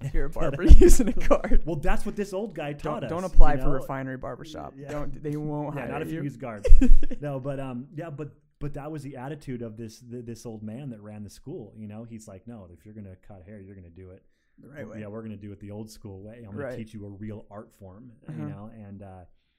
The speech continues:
Speaker 2: and it's way faster too. It's,
Speaker 1: Oh, yeah,
Speaker 2: it's
Speaker 1: you guys
Speaker 2: way
Speaker 1: are
Speaker 2: faster.
Speaker 1: quick.
Speaker 2: Yeah.
Speaker 1: You guys whip 'em out.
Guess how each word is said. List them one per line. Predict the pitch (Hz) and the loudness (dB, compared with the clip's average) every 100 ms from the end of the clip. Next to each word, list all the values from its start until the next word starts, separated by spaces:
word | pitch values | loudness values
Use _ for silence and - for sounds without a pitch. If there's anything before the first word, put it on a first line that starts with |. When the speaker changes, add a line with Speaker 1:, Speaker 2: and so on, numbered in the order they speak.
| _ _ _ _ _ _ _ | _ _ _ _ _ _ _
Speaker 2:
and | 143 | -10
it's | 143 131 | -10 -10
way | 131 | -10
faster | 127 123 110 107 98 82 | -10 -14 -16 -18 -20 -20
too. | - 101 104 _ _ _ _ _ - | -20 -20 -20 _ _ _ _ _ -20
It's, | 110 151 | -18 -8
Speaker 1:
Oh, | |
yeah, | 185 | -8
Speaker 2:
it's | 165 | -6
Speaker 1:
you | |
guys | - | -8
Speaker 2:
way | 113 | -10
Speaker 1:
are | - 101 | -10 -6
Speaker 2:
faster. | - | -4
Speaker 1:
quick. | 156 165 143 - - | -2 -4 -4 -14 -20
Speaker 2:
Yeah. | 117 120 107 | -16 -14 -12
Speaker 1:
You | |
guys | 180 151 | -14 -12
whip | 147 147 | -12 -4
'em | 143 | -2
out. | 143 120 | -2 -8